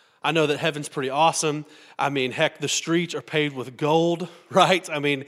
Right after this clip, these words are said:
we have the gates out front, they're made of pearls. I mean, that's pretty awesome, right? And everybody up here is perfect. Like, why would you wanna leave this, right? But God's looking at Jesus, he's going, "Hey, I'm gonna need you to leave this.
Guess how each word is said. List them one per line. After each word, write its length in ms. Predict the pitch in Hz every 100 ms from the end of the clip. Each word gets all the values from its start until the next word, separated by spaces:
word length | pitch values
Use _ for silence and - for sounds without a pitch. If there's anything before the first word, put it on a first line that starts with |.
| - -
we 200 | 147 156
have 320 | 175 190 160 147
the 100 | 139
gates 420 | 123 151 180 -
out 180 | 175 -
front, 340 | 175 180 170
they're 200 | 139 131 147
made 240 | 160 185
of 160 | 123 -
pearls. 440 | 190 208 98 98
I 40 |
mean, 120 | 143 143
that's 160 | 208
pretty 280 | - 151 143
awesome, 380 | 143 127 - 147
right? 200 | 143 196 - - - -
And 120 | 190 185
everybody 560 | 226 254 233 240 240
up 120 | 226
here 380 | 233 285 269 262 - - _ _
is 160 | 269 -
perfect. 640 | - 285 294 202 - - _
Like, 160 | 202 233
why 340 | 208 254 349
would 180 | 294 294
you 120 | 277
wanna 220 | 285 302
leave 300 | 285 330 349
this, 220 | 165 151 190
right? 200 | 233 240
But 120 | 220
God's 280 | 147 302 240
looking 200 | 277 277
at 60 |
Jesus, 280 | 226 302 262
he's 140 | 233
going, 200 | 208 220
"Hey, 260 | 202 247 175 - - - _ _ _ _ -
I'm 320 | 165 240 262
gonna 240 | 233 247
need 340 | 196 185 196 165
you 160 | 175 165
to 140 | 156
leave 340 | 131 135 120
this. 440 | 101 101 - -